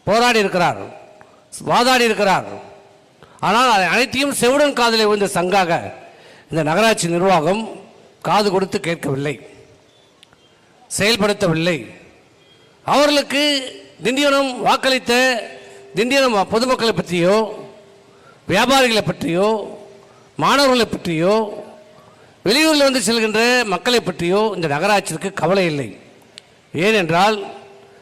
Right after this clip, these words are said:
அவருடைய பிரச்சனைகளை தீர்ப்பதற்கே இந்த நகராட்சிக்கு இன்றைக்கு தலைவராக பொறுப்பேற்றிருக்கின்ற திமுகவை சேர்ந்த நகரமன்ற தலைவருக்கும்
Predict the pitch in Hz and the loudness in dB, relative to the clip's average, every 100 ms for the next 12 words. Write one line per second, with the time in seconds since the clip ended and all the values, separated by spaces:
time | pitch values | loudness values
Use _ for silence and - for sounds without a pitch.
0 | - - 165 277 311 302 277 226 226 294 | -20 -4 2 4 4 2 0 -2 -2 0
1 | 294 269 - 254 240 247 220 214 254 247 | 2 0 0 -4 0 0 2 0 2 0
2 | 220 180 165 220 214 185 175 185 233 226 | -2 -2 0 2 0 -2 -4 -2 -2 -4
3 | - - - - - - _ _ - 196 | -8 -20 -20 -20 -20 -20 _ _ -6 -4
4 | 185 185 180 240 240 233 202 196 202 202 | -4 -2 0 2 4 2 2 0 2 0
5 | 165 165 156 175 220 226 190 - - 254 | 0 -4 -2 2 2 0 -2 -8 -4 -2
6 | 247 226 208 196 180 175 151 175 196 190 | -2 0 2 0 -2 -2 -2 -2 -2 -2
7 | 170 160 151 139 185 226 | -2 -2 -2 -2 -4 -4